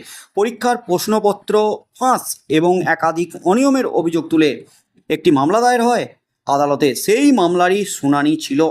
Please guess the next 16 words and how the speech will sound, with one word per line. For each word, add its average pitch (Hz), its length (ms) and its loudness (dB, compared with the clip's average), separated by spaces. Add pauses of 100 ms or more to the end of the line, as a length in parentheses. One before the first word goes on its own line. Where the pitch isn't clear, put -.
আজ। 214 360 -2 (360)
মামলার 220 320 0
শুনানিতে 170 600 0
নিটের 156 440 -2
অনিয়মের 165 640 2
অভিযোগ 180 320 2
নিয়ে 220 220 -4
সুপ্রিম 220 560 -2
কোর্টের 208 480 0
একেবারে 247 520 0 (120)
কড়া 202 220 2
পর্যবেক্ষণ। 151 760 -2 (180)
শূন্য 262 340 2
দশমিক 240 460 2
শূন্য 190 360 0
শূন্য 214 380 -2